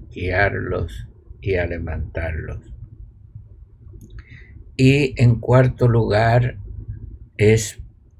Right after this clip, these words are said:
edificarlos en la roca eterna, en la plataforma y el legado que dejó nuestro maestro en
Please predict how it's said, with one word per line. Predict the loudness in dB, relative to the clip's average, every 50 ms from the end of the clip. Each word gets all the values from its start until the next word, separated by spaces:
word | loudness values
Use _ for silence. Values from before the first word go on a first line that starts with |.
| -20 -4
edificarlos | 2 2 2 2 2 -2 -2 -6 -8 -8 -8 -2 2 2 4 4 4 2 0 -2 0 0 0 0 -2 -4 -14 -16 -18 -20 -20 -20 -20 -20 _ _ _ -16 -16 -14 -16 -8 -4
en | -2 0 0 0
la | 0 -2 -2
roca | -2 0 2 2 2 0 -2 -2 0 2 2 2
eterna, | 2 0 -4 -4 -2 -2 0 -2 -2 -4 -4 -4 -4 -6 -6 -8 -14 -18 -20 -20 -20 -20 -18 -18 -20 -20 -20 -20 -20 -20 -20 _ -18 -4 -2
en | 0 2 2 2
la | 0 -2 -4 -2
plataforma | 0 4 4 4 2 0 0 2 2 2 2 0 0 0 2 0 0 -4 -4 -4 -2 -2 -4 -4 -8 -16 -18 -16 -16 -18 -18 -18 -20 -20 -20 -20 -20 -20 -20 _ -20 -20 -18 -16 -16 -16 -16 -18 -18 -20 -20 -20 -20 -20 -20 -12 -4
y | 2 4 4 6 6
el | 4 4 2 2
legado | 0 -2 -2 0 2 4 4 4 4 2 0 -4 -6 -12 -18 -18 -18 -16 -16 -18 -16 -14
que | -8 -4 -4 -2
dejó | -2 -4 -6 -6 -6 -4 -2 -2 -2 -2 -2 -4 -6 -10 -16 -16 -14 -14 -10 -8
nuestro | -6 -4 -4 -4 -4 -4 -4 -6 -8 -12 -10 -8 -8 -6
maestro | -6 -6 -4 -4 -4 -4 -6 -8 -10 -10 -8 -6 -6 -6 -8 -10 -16 -20 -20 -20 -20 -20 -20 -20 -20 -20 -20 -20 -20 -20 -20 -20 -20 -20 -20 -20 -20 -20 _ -14 -14 -12 -4
en | -4 -2 -2 -2 -2 -4 -6 -8 -10